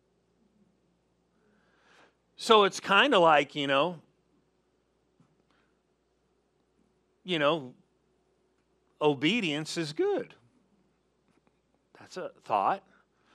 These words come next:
But obedience to God. You know, some people get so frustrated in life, it's because they're not obeying heaven, and heaven isn't being able to be brought through them. I'm talking Christians,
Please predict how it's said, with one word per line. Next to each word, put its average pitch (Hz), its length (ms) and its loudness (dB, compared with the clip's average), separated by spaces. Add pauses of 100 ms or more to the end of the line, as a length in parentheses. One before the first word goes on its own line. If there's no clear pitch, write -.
(120)
But 151 100 -4
obedience 156 640 -2
to 127 100 -8
God. 196 440 -4 (1080)
You 156 100 -10
know, 156 60 -6
some 226 240 -4
people 233 180 -8
get 190 140 -4
so 202 180 -4
frustrated 180 760 -2
in 131 80 -6
life, 156 460 2 (360)
it's 156 200 -8
because 156 500 -4
they're 147 260 0
not 147 320 -2
obeying 135 560 -4
heaven, 156 500 -4
and 113 120 -10
heaven 147 420 -2
isn't 120 340 -14
being 120 240 -10
able 117 300 -8
to 127 120 -14
be 110 200 -12
brought 113 400 -4
through 151 300 -10
them. 82 320 -8 (360)
I'm 147 100 -2
talking 127 280 -6
Christians, 135 640 -12